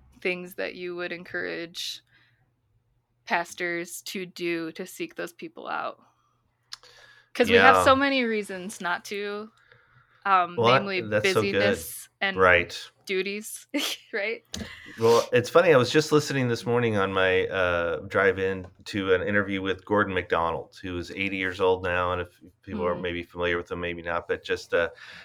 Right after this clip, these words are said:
Speaker 2: guy wrote a classic years and years ago called Ordering Your Private World. And, and he's like, "Here's,"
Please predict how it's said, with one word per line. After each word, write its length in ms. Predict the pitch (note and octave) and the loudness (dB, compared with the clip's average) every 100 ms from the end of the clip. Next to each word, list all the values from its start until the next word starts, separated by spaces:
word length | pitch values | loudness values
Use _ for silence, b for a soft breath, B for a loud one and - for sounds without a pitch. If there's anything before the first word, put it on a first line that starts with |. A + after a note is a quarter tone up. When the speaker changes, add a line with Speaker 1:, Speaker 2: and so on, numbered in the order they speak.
| B | B
Speaker 2:
guy 120 | G2+ | 2
wrote 220 | F#2 F#2 F#2 | 4 2 -2
a 40 | |
classic 540 | - F2 F2 - - | -2 0 0 -2 -12
years 240 | F#2 F2+ E2+ | -6 -6 -6
and 100 | F2 | -10
years 180 | E2+ F2 | -10 -8
ago 240 | F2+ F2 | -4 -4
called 260 | - F2 E2 | -6 -8 -4
Ordering 420 | E2 F2+ F2+ F2 | -4 -2 -2 -2
Your 140 | E2+ | -8
Private 420 | - F2 F2+ F2+ | -2 0 2 0
World. 500 | F2+ F2+ F2 E2+ F2 | -2 0 2 2 0
And, 220 | F2+ D#2 D2+ b b b b | -4 -6 -10 b b b b
and 120 | F#2+ | -8
he's 180 | F2 E2 | -8 -6
like, 180 | F2 E2 | -8 -6
"Here's," 380 | G2 F#2 F2 | -4 -4 -6